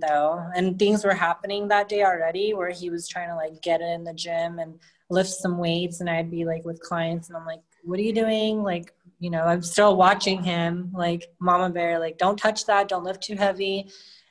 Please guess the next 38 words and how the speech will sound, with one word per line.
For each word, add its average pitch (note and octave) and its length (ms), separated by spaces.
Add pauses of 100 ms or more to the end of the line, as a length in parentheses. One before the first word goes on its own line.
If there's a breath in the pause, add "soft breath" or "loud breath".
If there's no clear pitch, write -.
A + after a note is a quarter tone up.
(140 soft breath)
And F3+ 100
he F#3 140
was F#3 180
already F3+ 300
getting, F3+ 360
like, E3 280 (260)
ringing F#3 440
in F3+ 120
his E3+ 240
ear. G3 540 (1120 soft breath)
And F3+ 120
that's F3 320
when F3 360
I F#3 120
didn't F#3+ 140
even F#3 220
know F3 160
that E3+ 180
that E3+ 240 (220)
was, E3+ 420 (160)
it F#3 60
was F3+ 160
happening F#3 480
already, F3 560
like, D#3+ 180
during E3 220
the E3 80
beginning E3 340
of E3 140
the D#3+ 80
day, E3+ 460 (580)
um, E3 180
because E3+ 220
that's E3 200
how E3 200
his E3+ 200
memory D#3+ 220
came E3 480